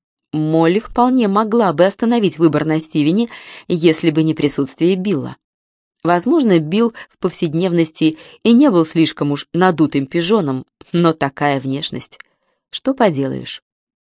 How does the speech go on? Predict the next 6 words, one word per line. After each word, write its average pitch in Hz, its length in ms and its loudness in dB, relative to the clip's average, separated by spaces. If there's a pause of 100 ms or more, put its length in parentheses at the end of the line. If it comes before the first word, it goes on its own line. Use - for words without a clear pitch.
(320)
Сегодня 185 560 2
он 185 260 0
аккумулировал 190 760 4
жаркие 151 460 0
лучи 143 260 -2
внимания, 143 640 -2